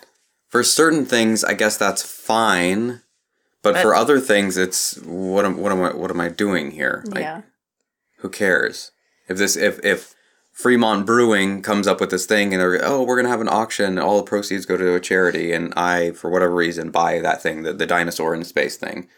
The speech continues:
Speaker 1: All right, cool. And we're gonna still put it on our cans. Dell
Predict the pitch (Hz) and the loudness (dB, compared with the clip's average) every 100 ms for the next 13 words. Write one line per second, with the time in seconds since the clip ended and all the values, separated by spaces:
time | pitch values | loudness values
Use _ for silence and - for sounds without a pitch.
0 | _ _ - 151 139 160 135 131 - 98 | _ _ 0 0 2 4 4 2 -6 0
1 | 107 107 107 117 117 123 120 120 120 110 | 4 4 2 0 0 0 2 2 2 2
2 | 98 92 101 - _ _ _ _ _ _ | 2 0 -2 -8 _ _ _ _ _ _
3 | _ 98 107 113 110 - | _ 0 4 6 4 0